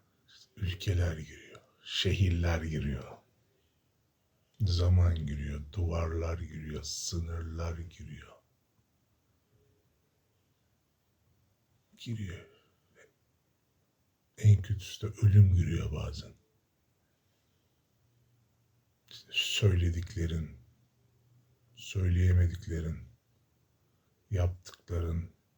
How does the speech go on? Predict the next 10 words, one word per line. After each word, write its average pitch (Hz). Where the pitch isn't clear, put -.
çektirdiklerin, 87
çektiklerin 90
hepsi 131
bir 113
anda 107
aklına 98
geliyor. 87
Vicdan 92
azabı 90
gibi. -